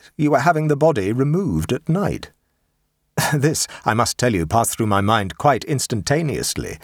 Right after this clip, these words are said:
and it did not occur to me how unlikely it really was before the next thing happened. I was still leaning out of the window, and I remember also wondering, yet only momentarily, how odd it was that I saw things,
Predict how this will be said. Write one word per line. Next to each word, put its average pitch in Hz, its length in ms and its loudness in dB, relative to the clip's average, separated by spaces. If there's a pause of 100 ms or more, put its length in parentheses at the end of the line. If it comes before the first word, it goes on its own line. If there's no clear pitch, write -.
(180)
and 117 140 0
it 101 80 0
did 95 160 -2
not 127 180 2
occur 113 300 -2
to 95 100 -4
me - 120 -8
how 90 200 0
unlikely 69 560 -4
it 53 160 -10
really 80 260 -2
was 98 640 -2
before 135 300 0
the 127 80 0
next 151 400 -4
thing 85 260 -2
happened. 110 540 -4 (1200)
I 151 160 4
was 151 180 0
still 226 280 2
leaning 139 400 2
out 104 160 2
of 101 40 -8
the 107 100 0
window, 107 380 2 (240)
and 147 140 4
I 151 60 6
remember 151 400 4
also 151 480 0
wondering, 104 640 0
yet 104 480 -2
only 123 280 2
momentarily, 101 800 0 (240)
how 170 260 2
odd 180 280 2
it 110 160 -4
was 127 240 2
that 117 120 -2
I 120 120 4
saw - 360 0
things, 110 480 0